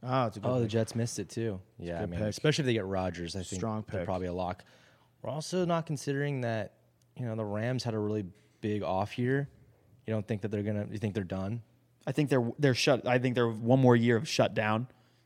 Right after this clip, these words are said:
Speaker 3: and then they try next year to get back into
Speaker 1: With Caleb Williams.
Speaker 3: Yeah.
Speaker 1: They're gonna be in the Caleb Williams sweepstakes.
Speaker 3: I think they'll be a top,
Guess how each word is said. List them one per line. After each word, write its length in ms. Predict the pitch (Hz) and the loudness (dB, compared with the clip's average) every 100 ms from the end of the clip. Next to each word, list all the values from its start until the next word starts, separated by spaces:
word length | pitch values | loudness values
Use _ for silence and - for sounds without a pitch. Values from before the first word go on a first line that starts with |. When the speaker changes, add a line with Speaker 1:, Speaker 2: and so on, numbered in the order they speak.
| _ | _
Speaker 3:
and 160 | 127 123 | 0 2
then 140 | 113 | 2
they 100 | 110 | 2
try 240 | 107 127 110 | 0 -2 0
next 360 | 107 113 - | 2 2 0
year 200 | 110 104 | -4 -6
to 180 | - 113 | -4 -2
get 200 | 110 104 | -2 -4
back 260 | 98 104 - | -4 -6 -8
into 200 | 110 110 | -6 -6
Speaker 1:
With 140 | 101 104 | -6 -8
Caleb 340 | - 92 92 | -8 -8 -8
Williams. 440 | 90 87 90 87 - _ _ _ _ | -10 -10 -12 -14 -18 _ _ _ _
Speaker 3:
Yeah. 180 | - - - - - - - - _ | -6 -6 -6 -14 -20 -20 -20 -20 _
Speaker 1:
They're 100 | 104 | -6
gonna 120 | 98 | -6
be 80 | 95 | -8
in 40 | |
the 60 | 85 | -8
Caleb 320 | - 87 85 | -8 -8 -8
Williams 320 | 82 78 76 | -10 -12 -14
sweepstakes. 500 | - - - - - 143 | -14 -16 -14 -16 -2 4
Speaker 3:
I 80 | |
think 160 | 143 170 | 8 10
they'll 100 | 151 | 10
be 140 | 127 | 10
a 80 | 120 | 8
top, 320 | 107 113 110 | 8 0 0